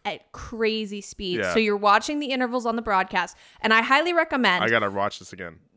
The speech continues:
Speaker 1: go, go on YouTube, look up twenty sixteen Alexander Rossi Indy five hundred win, watch the final laps, okay? And he was telling me that he could hear everything because his engine had shut off. So there was
Speaker 2: Oh.
Speaker 1: no,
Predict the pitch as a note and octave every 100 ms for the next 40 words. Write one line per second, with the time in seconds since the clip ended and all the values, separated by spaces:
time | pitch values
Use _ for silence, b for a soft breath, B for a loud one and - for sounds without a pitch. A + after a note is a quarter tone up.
0 | A#3+ A#3 A#3+ B3+ D#4 B3+ A#3 C#4+ F4 D#4
1 | C#4+ C#4 A#3+ G#3+ - G#3+ G3+ G3+ B3+ B3
2 | - A3+ A3+ C4+ - B3 B3 G3 G#3 A#3
3 | A#3+ B3+ A#3 A3+ A#3 F3+ F#3+ G#3 A3+ A3+
4 | G#3+ G3+ G#3 G3 G3 G3 - C4 C#4 D4
5 | D4+ - - - - F#3+ F#3 F3+ F#3+ -
6 | b b b b _ A3+ A#3+ C#4 C4+ C4
7 | - E4 F4+ B3+ F#3 F#3 - - G#3+ G#3
8 | G3+ - A#3+ A3+ A#3+ - C4 A#3+ A3 A3
9 | A3 - - - - G#3+ G#3 - B3+ C#4
10 | G#3+ F3 - E3+ G#2+ - - _ - -
11 | G#3 G3 C#3+ C#3 A3+ G3+ G#3 G3+ G#3+ B3
12 | C#4 D4